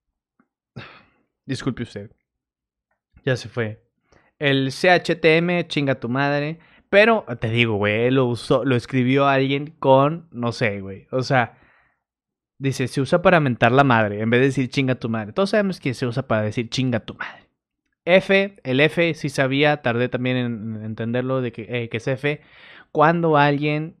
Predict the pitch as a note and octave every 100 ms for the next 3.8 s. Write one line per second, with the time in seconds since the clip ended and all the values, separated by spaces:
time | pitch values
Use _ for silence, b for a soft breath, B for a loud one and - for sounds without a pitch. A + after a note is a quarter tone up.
0 | - _ B2+ C#3 C3+ C#3+ C#3 C#3 C#3+ C3+
1 | C3+ C3 C3 C3 B2 D3 D3 D3+ D3 C3
2 | B2 B2 C3 B2+ C3+ B2+ - C3+ C3+ C3+
3 | B2 C3+ C#3 B2+ B2+ B2 -